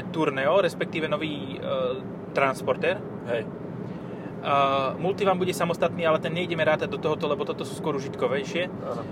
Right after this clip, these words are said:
Speaker 2: No
Speaker 1: A
Speaker 2: tak
Speaker 1: ešte
Speaker 2: ten bude
Speaker 1: a
Speaker 2: mať svoju
Speaker 1: No.
Speaker 2: verziu kedy?
Speaker 1: No kedy?
Speaker 2: Kedy Multivan?
Speaker 1: A čo, čo nám ešte zostane?
Speaker 2: Joj,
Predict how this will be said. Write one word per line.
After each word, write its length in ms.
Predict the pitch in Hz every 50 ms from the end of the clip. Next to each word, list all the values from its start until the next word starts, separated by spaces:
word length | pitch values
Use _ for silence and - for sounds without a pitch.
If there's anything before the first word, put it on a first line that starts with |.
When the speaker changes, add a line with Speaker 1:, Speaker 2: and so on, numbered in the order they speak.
| - -
Speaker 2:
No 80 | 170
Speaker 1:
A 80 | 175 -
Speaker 2:
tak 100 | - -
Speaker 1:
ešte 140 | 175 180 202
Speaker 2:
ten 60 | 196
bude 160 | 185 202 -
Speaker 1:
a 80 | 196 185
Speaker 2:
mať 300 | 180 170 160 - - -
svoju 400 | - - - 151 160 170 170 165 165
Speaker 1:
No. 140 | 165 160 147
Speaker 2:
verziu 300 | 151 151 156 156 160 156
kedy? 260 | - - 156 139 113 95 - - - - - - - - - -
Speaker 1:
No 100 | 151 143
kedy? 240 | - - 151 135 -
Speaker 2:
Kedy 220 | - 170 175 196
Multivan? 400 | 196 175 160 143 - - - 95 98 - - - - - - - - -
Speaker 1:
A 160 | - 143 - - - - -
čo, 120 | - - 233
čo 220 | - - - 233
nám 160 | 233 233 226
ešte 160 | 214 - 247 240
zostane? 400 | 254 - - 214 156 185 170 - - - - - - - - - - - - - - - - - - - - - - - - - - - - - - - - - - -
Speaker 2:
Joj, 840 | - - - - - - - - - - - - - - - -